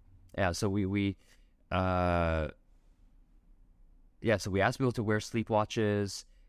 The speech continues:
and, uh, the, that, that watch measures when they sleep,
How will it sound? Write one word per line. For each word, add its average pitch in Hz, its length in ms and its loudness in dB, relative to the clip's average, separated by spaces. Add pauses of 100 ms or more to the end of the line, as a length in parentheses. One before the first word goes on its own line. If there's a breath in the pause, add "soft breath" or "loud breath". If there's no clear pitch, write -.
(140)
and, 87 760 0 (100)
uh, 76 540 -2 (880)
the, 90 600 0
that, 87 280 0
that 90 180 0
watch 90 440 -2
measures 87 880 -2 (520)
when 90 480 2
they 82 120 2
sleep, 92 440 -2